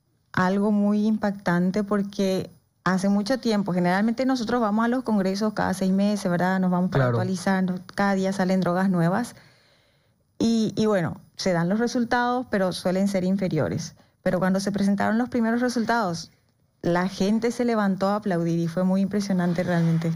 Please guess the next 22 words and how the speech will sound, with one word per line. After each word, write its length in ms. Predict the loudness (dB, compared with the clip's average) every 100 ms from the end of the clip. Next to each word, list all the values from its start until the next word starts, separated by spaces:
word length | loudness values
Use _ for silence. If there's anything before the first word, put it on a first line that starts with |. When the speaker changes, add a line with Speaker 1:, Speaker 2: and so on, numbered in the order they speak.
| -6
Speaker 2:
Sí, 380 | -10 -2 0 0
porque, 1200 | 0 -2 0 0 2 0 0 0 0 -2 -2 -2
eh, 220 | -4 -4 -4
esto 560 | -2 0 0 0 0 -2
sigue, 540 | -2 -2 0 0 -2
inclusive 560 | 0 0 0 0 -2 -2 -10 -20 -12 -2
dice, 760 | 0 2 2 2 0 0 0
"Bajo 220 | 0 0 0
nivel 320 | 0 0 0
de 420 | 0 0 0 -2 -2
H 280 | -2 0
E 380 | 0 0 0 0
R 160 | 0 0
dos, 420 | 0 -2 -6 -20 _ _ _ _
eh, 420 | 0 2 2 0 0
duplicó 520 | 0 0 -2 0 0
la 120 | 0
sobrevida 600 | 0 0 0 0 2 2
libre 260 | 0 0 0
de 120 | 0
progresión. 760 | 0 0 0 -2 0 0 -2 -6 -14 -20 -20 _ -4
Eh, 1040 | 0 0 0 0 0 2 2 2 0 0